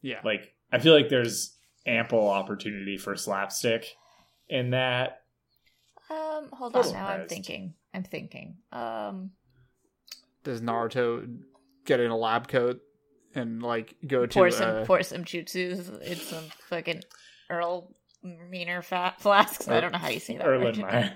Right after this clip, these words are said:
Speaker 3: <laughs> Thank you. <laughs> My brain had a, a tiny stroke.
Speaker 1: I like that,
Speaker 3: Uh,
Speaker 1: I like that you could have just gone for test tube and you
Speaker 3: <laughs> No,
Speaker 1: went
Speaker 3: no,
Speaker 1: real
Speaker 3: no, no.
Speaker 1: specific.
Speaker 3: No.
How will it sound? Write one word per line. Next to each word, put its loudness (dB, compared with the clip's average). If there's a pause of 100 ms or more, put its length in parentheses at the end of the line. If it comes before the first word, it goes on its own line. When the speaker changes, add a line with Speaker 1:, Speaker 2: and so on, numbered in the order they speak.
Speaker 3:
<laughs> -4
Thank 2
you. 8
<laughs> -8
My 0
brain -4
had -6
a, -6 (260)
a -8
tiny 2
stroke. -10 (580)
Speaker 1:
I 6
like 10
that, 8
Speaker 3:
Uh, 2
Speaker 1:
I 6
like 4
that 0
you 0
could 4
have -2
just 2
gone 8
for 4
test 4
tube 0
and 2
you 4
Speaker 3:
<laughs> 4
No, 12
Speaker 1:
went 4
Speaker 3:
no, 2
Speaker 1:
real 10
Speaker 3:
no, 8
no. 6
Speaker 1:
specific. 2 (560)
Speaker 3:
No. -2